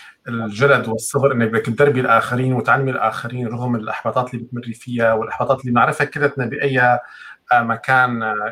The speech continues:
يعني حكومي ت-، يعمل الشخص فيه. شو هذا المحفز اللي، أو المحرك اللي عم يضل يخلي جمانة إنه لا، أنا بضلني أنا أتعلم وضلني أعلم، ضلني أتعلم وضلني أفيد رغم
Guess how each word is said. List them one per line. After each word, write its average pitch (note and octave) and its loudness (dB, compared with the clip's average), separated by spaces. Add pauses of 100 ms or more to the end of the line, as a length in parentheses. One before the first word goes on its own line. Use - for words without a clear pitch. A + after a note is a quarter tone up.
(120)
يعني A2+ -8
حكومي C3 -10
ت-، B2+ -8 (220)
يعمل A2+ 0
الشخص - -14
فيه. A#2+ -12 (460)
شو - 0
هذا G#3+ 2
المحفز C3 -2
اللي، A#2+ -6
أو B2 -4
المحرك B2 -2 (140)
اللي B2 -2
عم A#2 0
يضل D3 0
يخلي D3 -2
جمانة C#3 -2
إنه B2+ -6
لا، C#3 0
أنا C3 -2
بضلني B2+ -2
أنا C#3 -4
أتعلم D3+ 0
وضلني C#3 0
أعلم، A2 0 (460)
ضلني D3 2
أتعلم C#3+ 2
وضلني C3 0
أفيد D3 -8
رغم F#3+ 0